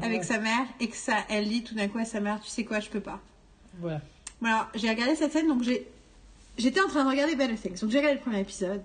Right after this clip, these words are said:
Speaker 1: des mois plus tôt, puis j'ai recommencé, j'ai regardé deux, trois, quatre, j'ai fait, « Oh, c'est vraiment bien. » Puis j'ai regardé quatre, cinq, six, j'ai fait, « Oh, faut que je trouve des sous-titres pour maman. » Je voulais que tu la regardes. Je t'envoie tout et j'étais en train de la terminer. Du coup, je n'avais pas vu le der-, en fait, j'étais au milieu de l'épisode neuf quand je t'ai envoyé les épisodes.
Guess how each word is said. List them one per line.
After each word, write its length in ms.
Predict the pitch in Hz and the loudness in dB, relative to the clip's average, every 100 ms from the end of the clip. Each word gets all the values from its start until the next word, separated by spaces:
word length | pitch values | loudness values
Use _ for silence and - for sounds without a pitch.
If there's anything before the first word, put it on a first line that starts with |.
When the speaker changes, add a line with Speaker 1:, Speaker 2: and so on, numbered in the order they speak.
| - | -6
Speaker 1:
des 120 | 196 | 0
mois 140 | 214 208 | 2 0
plus 140 | 202 | -4
tôt, 220 | 208 302 | 0 0
puis 140 | 311 - | 0 -4
j'ai 80 | 220 | -2
recommencé, 580 | 220 233 220 - 254 240 | 0 0 0 0 0 0
j'ai 100 | 190 | 0
regardé 200 | 185 185 | 0 0
deux, 140 | 240 | -2
trois, 180 | - 202 | -2 0
quatre, 200 | 262 233 | 0 0
j'ai 80 | 214 | -2
fait, « 200 | 196 185 | -4 -2
Oh, 40 | 311 523 523 - - | -2 0 -2 -8 -12
c'est 160 | - 233 | 0 4
vraiment 360 | 220 370 339 | 6 6 6
bien. » 240 | 233 233 285 | 4 2 0
Puis 80 | - | 0
j'ai 60 | 233 | 2
regardé 220 | 202 196 | 2 4
quatre, 180 | 269 269 | 2 2
cinq, 160 | 269 | 2
six, 180 | 302 269 | 4 2
j'ai 80 | 254 | 2
fait, « 240 | 226 196 294 | 2 0 2
Oh, 300 | 587 554 285 | 0 0 2
faut 100 | 269 | 2
que 60 | 262 | 4
je 60 | |
trouve 140 | 294 269 | 4 4
des 120 | 269 | 2
sous-titres 320 | 262 269 - | 2 0 0
pour 100 | 240 | 0
maman. » 320 | 202 202 226 381 - - - - - - - - 196 | 0 2 2 2 -2 -18 -20 -20 -20 -20 -20 -14 0
Je 80 | 220 | 4
voulais 180 | 311 | 4
que 60 | 330 | 4
tu 80 | 320 | 4
la 140 | 226 | 4
regardes. 260 | 196 185 220 - - - 202 | 2 -4 -10 -14 -20 -18 2
Je 100 | 294 | 4
t'envoie 460 | 349 320 294 294 | 6 4 6 2
tout 180 | - 359 | 4 4
et 80 | 370 | 4
j'étais 160 | 233 | 2
en 60 | 254 | 0
train 120 | 302 | 2
de 60 | 320 | 2
la 80 | 285 | 2
terminer. 480 | 285 269 247 190 202 - - - _ - - - - - - | 4 4 2 -2 -8 -16 -20 -20 _ -20 -20 -20 -20 -8 -2
Du 100 | 247 | 4
coup, 100 | 311 | 4
je 60 | |
n'avais 160 | 320 220 | 4 2
pas 160 | 247 226 | 0 2
vu 140 | 302 | 2
le 100 | 320 | 2
der-, 260 | 196 233 247 | 2 2 2
en 80 | 220 | 2
fait, 160 | 311 269 | 2 2
j'étais 280 | 247 277 320 | 2 2 4
au 80 | 240 | 2
milieu 300 | 247 285 294 | 4 4 2
de 80 | |
l'épisode 380 | 269 226 240 233 | 0 0 0 0
neuf 240 | 214 214 - | 0 -2 -2
quand 100 | 202 | -4
je 80 | |
t'ai 60 | - | -2
envoyé 180 | 185 185 | -2 -2
les 80 | 180 | -4
épisodes. 220 | - | -10